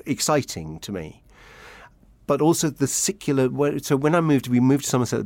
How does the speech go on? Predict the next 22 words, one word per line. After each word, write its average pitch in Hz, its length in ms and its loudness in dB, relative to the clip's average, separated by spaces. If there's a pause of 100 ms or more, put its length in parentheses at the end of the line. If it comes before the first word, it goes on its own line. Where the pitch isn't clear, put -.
beginning 110 180 -2
of 107 60 -4
the 107 100 -4
pandemic. 107 440 -4 (720)
And 110 120 -6
for - 80 -4
the 107 80 -2
first 143 320 0
time, 95 240 -6 (260)
I 113 80 0
was 113 120 0
able 110 140 2
to 104 40 -6
see 139 260 2
my 110 180 4
garden 95 440 -2
and 98 200 -2
watch - 260 -2
it - 160 -10
in 95 260 -6
real 113 320 4
time, 82 440 -6